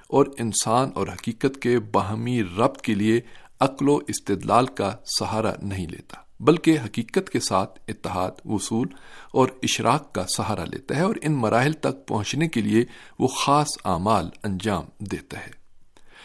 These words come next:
اس مکتب میں صرف علم کا سہارا نہیں لیا جاتا، بلکہ عمل کو اصل بنیاد سمجھا جاتا ہے۔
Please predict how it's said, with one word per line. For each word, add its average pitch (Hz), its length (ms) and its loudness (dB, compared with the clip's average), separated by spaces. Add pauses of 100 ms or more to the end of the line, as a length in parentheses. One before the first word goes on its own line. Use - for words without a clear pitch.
(240)
اس 156 180 2
مکتب 143 400 0
میں 135 180 0
صرف 180 340 0 (140)
علم 175 220 2
کا 101 140 -4
سہارا 104 440 -6
نہیں 95 280 -6
لیا 87 200 -8
جاتا، - 260 -18 (120)
بلکہ 143 360 0 (140)
عمل 123 240 -2
کو 117 640 -4
اصل 139 320 -2
بنیاد 95 600 0
سمجھا - 360 -10
جاتا - 280 -18
ہے۔ - 140 -20